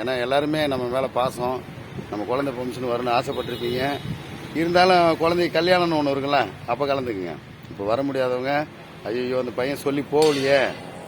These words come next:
அந்த புள்ளைய பார்க்க முடியலையே," அப்படின்னு நினைச்சீங்கன்னாக்க கல்யாணத்துல கலந்துக்குவோம். எங்க போக போறோம்? ஆ? கூடி வாழ்ந்தா கோடி நன்மை. <laughs> வாழ்த்துறது வந்து, நம்ம மனசார வாழ்த்துறது எவ்வளவு பெரிய விஷயம் பாத்தீங்களா?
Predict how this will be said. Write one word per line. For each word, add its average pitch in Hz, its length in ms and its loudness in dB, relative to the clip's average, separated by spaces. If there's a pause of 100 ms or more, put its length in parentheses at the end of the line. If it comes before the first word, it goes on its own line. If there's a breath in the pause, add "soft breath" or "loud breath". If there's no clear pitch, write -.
(100)
அந்த 117 200 -2
புள்ளைய 147 240 4
பார்க்க 143 280 4
முடியலையே," 127 380 0
அப்படின்னு 120 300 -4
நினைச்சீங்கன்னாக்க 117 640 -2 (720)
கல்யாணத்துல 160 420 4
கலந்துக்குவோம். 120 380 -2
எங்க 143 160 0
போக 135 280 0
போறோம்? 113 180 0 (1080)
ஆ? 131 140 2 (1400)
கூடி 131 220 -4
வாழ்ந்தா 123 460 2 (280)
கோடி 131 220 0
நன்மை. 107 360 -4 (760)
<laughs> 107 400 -8 (800)
வாழ்த்துறது 147 560 4
வந்து, 135 280 0
நம்ம 110 300 0
மனசார 131 300 2
வாழ்த்துறது 120 480 0
எவ்வளவு 110 280 0
பெரிய 123 220 -2
விஷயம் 101 240 -4
பாத்தீங்களா? 90 400 -4